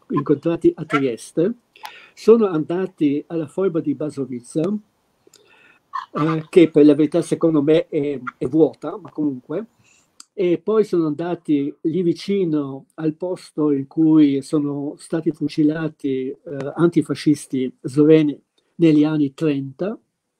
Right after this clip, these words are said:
Hanno deposto le corone, si son tenuti per mano come Mitterrand e Kohl tanto tempo fa,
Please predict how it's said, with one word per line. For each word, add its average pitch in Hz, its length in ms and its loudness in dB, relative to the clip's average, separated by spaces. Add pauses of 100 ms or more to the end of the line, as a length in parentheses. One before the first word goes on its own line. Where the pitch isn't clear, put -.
(1900)
Hanno 226 240 8
deposto 180 500 0
le 151 120 -2
corone, 151 520 -10 (600)
si - 220 2
son 254 340 0
tenuti 190 540 2
per 165 240 -2
mano 135 640 -10
come 190 440 4 (600)
Mitterrand 160 640 4 (580)
e 165 160 -6
Kohl 139 500 0 (1040)
tanto 180 300 0
tempo 156 320 -2
fa, 151 340 -12